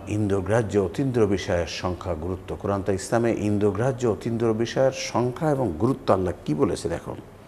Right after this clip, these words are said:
ইন্দ্রগ্রাহ্য এবং অতীন্দ্র বিষয়। আল্লাহ বলছেন সূরা আলে ইমরানের তিন নম্বর সূরা সাত নম্বর আয়াতে আল্লাহ বলছেন, "ওয়াল্লাযী আনজালা আলাইকাল কিতাবা মিনহু আয়াতুন মুহকামাতুন হুন্না উম্মুল কিতাব ওয়া উখারু মুতাশাবিহাত।"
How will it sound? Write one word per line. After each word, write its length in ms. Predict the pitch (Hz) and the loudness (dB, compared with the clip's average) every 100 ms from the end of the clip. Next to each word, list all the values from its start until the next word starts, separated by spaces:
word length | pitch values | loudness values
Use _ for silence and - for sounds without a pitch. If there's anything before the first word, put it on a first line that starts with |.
| - - | -16 -10
ইন্দ্রগ্রাহ্য 600 | - 95 92 85 92 104 104 | -4 -2 -2 0 -2 0 -2
এবং 200 | 92 82 | -2 -4
অতীন্দ্র 320 | 78 76 78 | -6 -6 -6
বিষয়। 300 | 85 - - | -6 -8 -6
আল্লাহ 180 | 85 95 | -2 0
বলছেন 360 | 120 113 92 85 - - - | 0 0 -6 -6 -14 -16 -16
সূরা 300 | - 101 92 - | -4 0 0 0
আলে 200 | 90 90 | -2 0
ইমরানের 440 | 92 92 87 95 - - - - | 0 -2 -2 -4 -6 -14 -20 -10
তিন 180 | 101 104 | -2 0
নম্বর 180 | 113 113 | 2 0
সূরা 220 | - 107 | 0 -2
সাত 220 | 101 92 - | 0 -2 -2
নম্বর 180 | 151 175 | -2 2
আয়াতে 200 | 110 95 | 2 2
আল্লাহ 180 | 92 87 | 0 2
বলছেন, 380 | 127 131 90 90 - - - - | 2 2 -2 -6 -8 -16 -8 6
"ওয়াল্লাযী 460 | 117 123 117 131 139 | 8 10 8 8 8
আনজালা 460 | 120 131 131 123 | 8 4 6 8
আলাইকাল 340 | 117 135 123 113 | 8 8 6 2
কিতাবা 480 | - 101 127 127 | 2 6 8 10
মিনহু 340 | 120 170 165 139 - | 8 8 6 4 4
আয়াতুন 560 | 107 110 175 175 113 | 6 8 8 6 4
মুহকামাতুন 720 | 110 151 - 110 117 202 113 117 | 4 4 4 4 6 4 2 0
হুন্না 360 | 190 208 123 - | 2 4 4 4
উম্মুল 340 | 233 233 135 | 6 6 4
কিতাব 380 | 85 - - 101 - - - | 0 -4 -4 -6 -12 -18 -10
ওয়া 180 | - 80 | -2 2
উখারু 440 | 92 90 165 196 233 | 2 0 0 0 -2
মুতাশাবিহাত।" 920 | 87 80 80 156 110 - - - - | -6 -6 -6 -6 -6 -6 -12 -14 -16